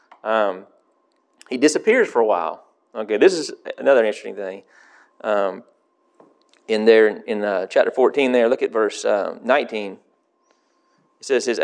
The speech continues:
his, uh, his anger was kindled and he went up to his father's house. Think about that, okay? Think about Jesus. His an-, his anger was kindled that he went up to his father's house, okay? And then in ver-, in, uh,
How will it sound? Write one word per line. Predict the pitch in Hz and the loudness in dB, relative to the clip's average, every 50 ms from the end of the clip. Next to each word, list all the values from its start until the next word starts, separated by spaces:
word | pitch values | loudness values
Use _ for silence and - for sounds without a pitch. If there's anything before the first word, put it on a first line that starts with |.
| 120 - - | 0 0 -2
his, | 127 117 107 - | -4 -6 -4 -2
uh, | - 110 107 98 95 - - - - - _ _ _ _ _ _ _ _ _ _ _ _ _ _ | 0 2 2 2 2 0 -4 -10 -18 -20 _ _ _ _ _ _ _ _ _ _ _ _ _ _
his | - 117 110 | -6 -2 2
anger | 127 135 147 156 151 151 147 139 - | 2 2 2 2 2 0 0 -2 -4
was | - - - | -12 -14 -14
kindled | - - 170 160 135 120 113 107 107 107 - - - _ _ _ _ | -8 -4 -4 -2 0 2 0 0 0 -4 -10 -18 -20 _ _ _ _
and | 117 113 | -10 -10
he | 107 | -8
went | 98 113 123 117 - - | -6 -6 -6 -6 -4 -4
up | 131 139 - - - | -4 -4 -4 -6 -10
to | 120 | -12
his | 110 104 | -12 -10
father's | - - 110 110 - 104 - | -6 -6 -4 -4 -4 -6 -10
house. | 101 104 101 - - - _ _ _ _ _ _ _ _ _ _ _ _ _ _ _ _ _ _ _ _ _ _ _ _ _ _ _ - | -10 -12 -12 -12 -14 -18 _ _ _ _ _ _ _ _ _ _ _ _ _ _ _ _ _ _ _ _ _ _ _ _ _ _ _ -2
Think | 120 110 | -2 0
about | 107 104 95 90 | 0 0 0 -2
that, | 92 87 - - _ _ _ - - - | -4 -10 -10 -14 _ _ _ -20 -16 -14
okay? | 95 - 98 95 101 98 - | -6 0 0 0 0 0 0
Think | 113 110 | 2 4
about | 120 127 123 117 | 6 6 4 4
Jesus. | 113 127 123 113 92 - - - _ _ _ _ _ _ _ _ - _ _ - _ - | 2 -2 -4 -4 -6 -10 -14 -18 _ _ _ _ _ _ _ _ -20 _ _ -20 _ -10
His | - - | -4 0
an-, | 240 139 139 - 127 | 2 2 2 0 0
his | 120 113 | 0 2
anger | 123 127 139 139 139 | 2 2 2 2 0
was | 139 143 - | 0 -2 -2
kindled | - 120 120 117 117 107 | -2 -2 0 0 0 -2
that | 107 104 101 | -2 -4 -4
he | 110 110 | -2 -2
went | 117 113 - - | -2 -2 -2 2
up | - - 147 - - - - - - | 4 6 6 6 4 0 -10 -12 -4
to | - 110 | -2 -2
his | - - | 0 2
father's | - 107 104 101 - - | 2 2 2 2 0 -2
house, | 104 98 95 82 - - - - _ _ _ - | -4 -4 -4 -4 -6 -10 -16 -20 _ _ _ -20
okay? | 95 87 - 95 98 104 - - - - - | -16 -10 -6 -6 -6 -6 -8 -16 -20 -10 -4
And | 113 | 0
then | 123 131 | 0 0
in | 123 113 | 2 2
ver-, | 131 - | 2 2
in, | - 127 117 113 107 | 2 0 -2 0 0
uh, | 113 113 107 104 - - - | 0 2 2 0 -2 -4 -12